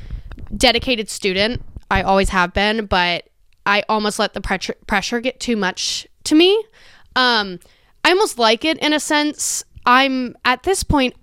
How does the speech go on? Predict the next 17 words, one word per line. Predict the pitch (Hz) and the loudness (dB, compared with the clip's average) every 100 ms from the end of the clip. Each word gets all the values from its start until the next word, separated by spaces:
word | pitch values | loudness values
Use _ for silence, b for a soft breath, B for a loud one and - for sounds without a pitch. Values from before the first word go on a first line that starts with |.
| - | 0
I'm | 269 285 | 2 4
ready | 226 226 208 | 4 2 2
to | 190 | -2
be | 180 175 | -4 -6
done. | - 170 160 170 220 - b b b b b - - | -4 -2 0 0 -2 -6 b b b b b -10 0
A | |
lot | 233 233 | 4 6
of | 277 | 4
people | 285 269 | 2 4
are | 269 | 4
like, | 262 254 - | 4 2 0
"Lauren, | 302 359 349 330 | 0 2 4 2
embrace | 294 311 339 - | 0 2 2 2
college. | 285 285 240 220 208 - | 0 0 0 -4 -6 0
Lauren, | 294 285 262 226 214 - _ _ _ _ _ _ - b b b b b b b - | 2 2 0 -2 -10 -20 _ _ _ _ _ _ -20 b b b b b b b -10
you | 254 302 | 0 2
know, | 294 277 254 | 4 4 2